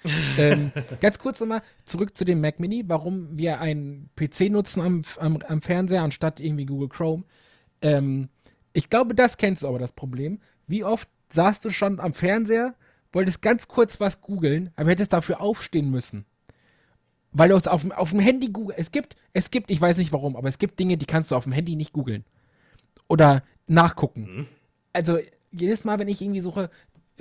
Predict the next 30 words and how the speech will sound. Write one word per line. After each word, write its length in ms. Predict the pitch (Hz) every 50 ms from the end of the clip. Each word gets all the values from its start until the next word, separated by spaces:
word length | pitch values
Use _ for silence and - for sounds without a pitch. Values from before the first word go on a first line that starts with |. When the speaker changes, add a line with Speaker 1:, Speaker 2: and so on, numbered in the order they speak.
| 165 - _ _ _ _ _ 156
Speaker 2:
wenn's 280 | 131 165 180 202 - -
bei 80 | 202
mir 180 | 208 240 285 247
zu, 160 | - 262 233 - 202 160 160 - _
zu 140 | - 247 247
spezifisch 640 | - - 202 185 165 - 208 202 165 151 135 - 123
wird, 280 | 120 120 117 110 - _ _ _ _ _ _ _ _ _ _ _ _ _ _ _ _ _ _ _ _ -
dann 220 | 160 160 160 151
wechsle 280 | 196 202 - - 208 214
ich 100 | 202 -
immer 160 | 202 220 202
auf 100 | 196 -
den 100 | 196 202
Laptop 300 | 220 233 - 247 - -
oder 120 | 185 180 175
auf 100 | 180 -
den 80 | 180
großen 360 | 151 165 190 220 208 - 180
Rechner, 460 | 165 175 196 196 - 156 139 151 190 220 _ _ _ _ _ _ _ _
weil 180 | 156 165 180
das 200 | 170 170 160 -
Handy 340 | 208 233 254 247 240 233 214
dafür 320 | 185 196 196 - - 202 185
einfach 240 | 185 196 - 202 190
zu 220 | - - 226 208
wenig 320 | 180 196 196 190 180 - -
Lese-, 640 | 151 175 214 233 196 175 175 151 139 127 123 - _ _ _ _ _ _ _ _ _ _ _ _ _ _ _ _ _ _ _ _ _ _ _ _ _ _ _ _
ähm, 340 | 156 143 143 139 135 120 117
Weite 380 | 127 127 135 135 - 143 135
birgt, 640 | 110 107 127 123 123 120 117 - _ _ - - _